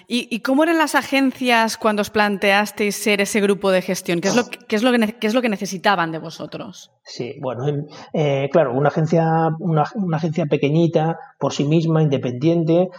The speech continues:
Speaker 2: a la hora de negociar, pues, con, con Iberia, con Lufthansa, con cualquier compañía aérea o con cualquier tour operador o con cualquier crucerista, pues, lógicamente, su producción no es, no es de,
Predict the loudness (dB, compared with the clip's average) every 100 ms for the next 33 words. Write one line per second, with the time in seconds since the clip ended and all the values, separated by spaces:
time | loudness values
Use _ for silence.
0 | -20 -6 -2 2 2 4 4 2 2 2
1 | 2 2 2 2 -4 -6 -10 -8 -10 -10
2 | -8 -2 0 2 0 -4 -10 -6 -4 -2
3 | -2 -4 -8 -10 -4 -2 -2 -4 -6 -2
4 | -2 0 2 2 2 0 -2 -4 -6 -4
5 | -2 -2 0 0 2 2 0 -2 -4 -4
6 | -4 -4 -2 0 2 2 0 -2 -14 -6
7 | 0 2 2 2 2 0 0 0 0 0
8 | 2 2 0 -8 -12 -14 -2 2 2 2
9 | 0